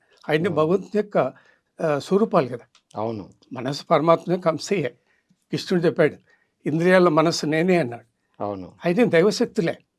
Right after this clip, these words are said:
Speaker 2: మ్మ్.
Speaker 1: సూక్ష్మ శక్తులే.
Speaker 2: మ్మ్.
Speaker 1: కాబట్టి ఈ శక్తులన్నీ మనకు నశిస్తాయి, పని చేయవు, దాని శక్తులు మనకు అందవు.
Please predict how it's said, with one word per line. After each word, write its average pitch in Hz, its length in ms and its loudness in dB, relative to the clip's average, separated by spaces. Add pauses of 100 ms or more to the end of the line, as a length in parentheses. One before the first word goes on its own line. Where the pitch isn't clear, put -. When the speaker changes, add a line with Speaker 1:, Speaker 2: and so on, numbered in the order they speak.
(140)
Speaker 2:
మ్మ్. 120 200 -4
Speaker 1:
సూక్ష్మ 208 400 0
శక్తులే. 156 480 -2 (380)
Speaker 2:
మ్మ్. 113 280 -8
Speaker 1:
కాబట్టి 233 380 0
ఈ 220 100 6
శక్తులన్నీ 196 760 4 (420)
మనకు 175 380 0 (180)
నశిస్తాయి, 151 540 -2 (240)
పని 185 160 2
చేయవు, 165 460 2
దాని 160 300 4
శక్తులు 165 680 0
మనకు 151 180 -4
అందవు. 143 300 -4